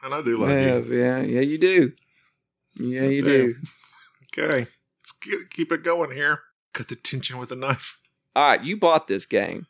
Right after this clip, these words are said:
Speaker 2: I t-,
Speaker 1: What?
Speaker 2: told you not to.
Speaker 1: Which one?
Speaker 2: Yokohama.
Speaker 1: All right, go.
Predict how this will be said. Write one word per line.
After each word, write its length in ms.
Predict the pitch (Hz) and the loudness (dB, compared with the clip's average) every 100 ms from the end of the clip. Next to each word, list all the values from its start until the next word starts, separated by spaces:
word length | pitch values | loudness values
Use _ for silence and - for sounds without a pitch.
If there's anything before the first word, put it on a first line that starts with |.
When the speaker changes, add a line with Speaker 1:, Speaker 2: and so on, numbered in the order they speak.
| _ - | _ -2
Speaker 2:
I 80 | 123 | 4
t-, 40 | |
Speaker 1:
What? 320 | 165 131 - - | 6 6 2 0
Speaker 2:
told 240 | 143 120 | 2 2
you 60 | 120 | -2
not 280 | 117 104 - | -2 -2 -2
to. 240 | - 170 - _ - | -4 -4 -12 _ -2
Speaker 1:
Which 280 | 160 165 - | 2 2 0
one? 260 | 110 95 - | -4 -4 0
Speaker 2:
Yokohama. 840 | 127 143 - 117 135 117 104 113 - _ - | 4 4 4 0 2 2 0 -6 -12 _ 0
Speaker 1:
All 80 | 135 | 2
right, 140 | 127 120 | 2 2
go. 380 | 135 143 131 | 2 4 2